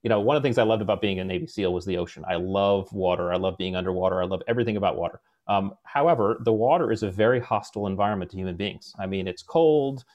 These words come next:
um, the, the, uh, bone-crushing, uh, uh, pressures at depth. I mean, it, it'll, it'll kill you like that if you're not thinking. I mean, you, the, the, the ocean, we always joke, the ocean will humble any man, any woman in a second,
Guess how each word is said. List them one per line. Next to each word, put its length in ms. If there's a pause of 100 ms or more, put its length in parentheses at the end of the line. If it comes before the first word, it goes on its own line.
(160)
um, 380
the, 300
the, 380
uh, 200
bone-crushing, 880 (200)
uh, 140 (260)
uh, 180 (100)
pressures 440
at 160
depth. 320
I 80
mean, 160
it, 100
it'll, 340 (180)
it'll 320
kill 360
you 480
like 200
that 180
if 100
you're 80
not 180
thinking. 260
I 20
mean, 120
you, 180 (220)
the, 160
the, 180
the 240
ocean, 340
we 80
always 180
joke, 260
the 120
ocean 320
will 120
humble 540 (360)
any 240
man, 440
any 260
woman 360
in 160
a 60
second, 460